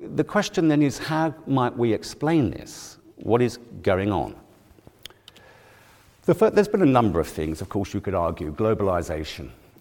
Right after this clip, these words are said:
cultural differences in understanding what respect is. And there are cultural differences. I mean, I, one of the interesting experiences I had in Shanghai, I don't know if everyone's been to China, but if you try to get off the metro in Sh-, in Shanghai, you will have a very different experience from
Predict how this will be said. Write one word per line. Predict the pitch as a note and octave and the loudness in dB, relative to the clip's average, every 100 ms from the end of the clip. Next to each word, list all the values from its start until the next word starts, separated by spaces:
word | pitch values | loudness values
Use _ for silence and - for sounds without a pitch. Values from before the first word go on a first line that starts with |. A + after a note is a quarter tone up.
| _ | _
cultural | - C#3+ - G#2 | -2 -2 -2 -4
differences | - G#2 G#2+ - F2+ D#2 D#2 | -4 -6 -8 -10 -10 -10 -8
in | G2+ | -6
understanding | F#2 F2 - F#2 F2 D#2 E2+ E2 | -6 -8 -10 -10 -8 -8 -8 -8
what | - | -10
respect | E2 - E2 - A2 | -16 -14 -14 -10 -8
is. | C#2+ - - - | -8 -10 -20 -10
And | A2+ A#2+ | -4 0
there | B2 | 2
are | A#2+ | 0
cultural | - E2 D#2 E2 | -2 -8 -8 -12
differences. | D2+ D#2+ - - B1 C2 - | -12 -12 -14 -12 -14 -12 -8
I | |
mean, | F2+ F#2 | -4 -2
I, | F#2+ F#2 - - - | -4 -6 -12 -20 -6
one | F#2 A2+ | 2 2
of | |
the | A2 | 2
interesting | A2 B2+ A2 A2 G2 | 0 -2 -2 -4 -4
experiences | E2 - A2+ G#2 F2 G2+ | -6 -2 -2 -2 -4 -2
I | G2+ | -2
had | G2 F#2 | 0 -2
in | F#2+ | -4
Shanghai, | F#2+ A2+ F#2+ F2+ G#2 F#2 E2 | -4 -4 -2 -2 -2 -2 -2
I | F2 | -4
don't | A2 | -4
know | |
if | F2+ | -4
everyone's | A2 F#2+ F#2 | -4 -6 -6
been | G2 | -6
to | F2 | -8
China, | - A2+ G2+ F#2+ | -6 -2 -2 -2
but | D#2 | -6
if | F2+ | -8
you | G2+ | -6
try | - G#2+ | -2 -2
to | - | -2
get | A2 | 0
off | G2 - | 0 -2
the | F#2+ | -2
metro | G#2 - - F2+ | -2 -4 -6 -6
in | F#2 | -6
Sh-, | F2+ - | -8 -10
in | G2 G2 | -6 -6
Shanghai, | - G2+ F#2 E2 A2 F#2 | -6 -6 -4 -4 -2 -2
you | F2+ | -2
will | F#2 | -2
have | G2 F#2 | -4 -4
a | |
very | E2 G2+ | -2 -2
different | E2+ G2+ F2+ | -2 -4 -6
experience | - - G2+ E2+ E2+ - | -8 -4 -2 0 -2 -6
from | - F#2 | -6 -4